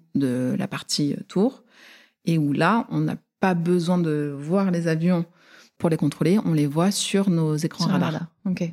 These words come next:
Speaker 2: Du coup, en gros, vous, vous récupérez les avions que vous envoient les centres en route.
Speaker 1: Exactement.
Speaker 2: En termes de volume, du coup, un centre en route, là, si tu dis que c'est deux cent cinquante personnes, c'est à peu près quatre fois le nombre de contrôleurs qu'on aurait sur un centre comme Nice, un peu,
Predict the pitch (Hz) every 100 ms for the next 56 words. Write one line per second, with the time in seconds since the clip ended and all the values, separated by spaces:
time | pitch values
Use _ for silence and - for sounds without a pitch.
0 | - _ _ 175 165 208 170 160 196 185
1 | 196 151 185 - 196 175 165 190 165 165
2 | 165 185 175 156 160 156 180 170 - 160
3 | - 143 151 156 156 - 135 180 - -
4 | 175 196 196 180 175 165 175 202 185 -
5 | - 220 185 165 175 165 175 170 196 165
6 | 170 175 - 175 185 - 165 175 180 170
7 | 165 165 165 151 - 190 196 160 160 -
8 | 185 180 - 214 196 196 196 180 180 -
9 | 175 196 180 170 180 - 165 156 180 180
10 | 170 160 165 - 160